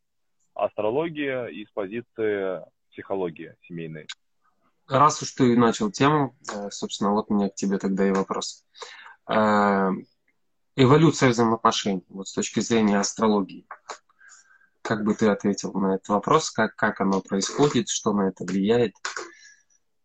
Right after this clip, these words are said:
Speaker 2: Вот.
Speaker 1: Да,
Speaker 2: Эволюция
Speaker 1: смотри, здесь
Speaker 2: взаимоотношений ещё есть точка
Speaker 1: Здесь
Speaker 2: зрения.
Speaker 1: интересный момент, что мы хотя и говорим о,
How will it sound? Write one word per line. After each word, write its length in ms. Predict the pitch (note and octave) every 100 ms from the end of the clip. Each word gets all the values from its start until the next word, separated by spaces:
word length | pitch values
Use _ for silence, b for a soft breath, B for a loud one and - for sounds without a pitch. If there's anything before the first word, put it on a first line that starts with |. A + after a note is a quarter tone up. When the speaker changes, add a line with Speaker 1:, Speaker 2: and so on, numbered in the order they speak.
| _ _ - B B B B -
Speaker 2:
Вот. 160 | - G2 - _ _ _
Speaker 1:
Да, 120 | C#3
Speaker 2:
Эволюция 20 |
Speaker 1:
смотри, 300 | A2+ A#2+ C3+
здесь 180 | G#2 A#2+ - -
Speaker 2:
взаимоотношений 720 | A#2+ A#2 A#2+ - D#3 C#3 G#2+ G2 _ _ _ _ - - - - _ _ _ _ _ _ -
ещё 240 | G#2+ - A#2+
есть 140 | G#2+
точка 120 | G2+
Speaker 1:
Здесь 160 | F2 D3+
Speaker 2:
зрения. 140 | - -
Speaker 1:
интересный 400 | C3 D#3 A#2 C3
момент, 380 | B2+ C#3+ F3+ -
что 140 | B2+
мы 140 | C3
хотя 340 | - B2 C#3+ C3
и 40 |
говорим 520 | A#2 A#2+ B2+ C#3 A2+ -
о, 380 | A2 A2+ F#2